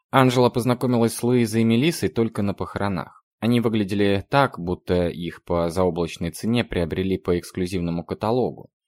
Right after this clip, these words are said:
Безупречная кожа и одинаковые черные дорогие сапоги. Девочка, ее звали Мелисса, уставилась на Анжелу и, встретившись с ней глазами,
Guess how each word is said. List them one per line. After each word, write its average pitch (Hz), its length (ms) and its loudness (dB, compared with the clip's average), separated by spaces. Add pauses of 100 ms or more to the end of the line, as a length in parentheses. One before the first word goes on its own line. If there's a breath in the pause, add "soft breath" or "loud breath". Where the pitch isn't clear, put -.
(140)
Безупречная 123 600 0
кожа 135 500 2
и 82 100 0
одинаковые 85 720 -2
черные 82 460 -2
дорогие 82 440 -4
сапоги. 101 580 -10 (360)
Девочка, 113 720 2 (100)
ее 117 240 2
звали 113 260 2
Мелисса, 117 580 -2 (100)
уставилась 110 520 -2
на 110 160 2
Анжелу 98 420 0
и, 92 200 -4
встретившись 90 840 -6
с - 20 -14
ней 90 180 -2
глазами, 98 760 0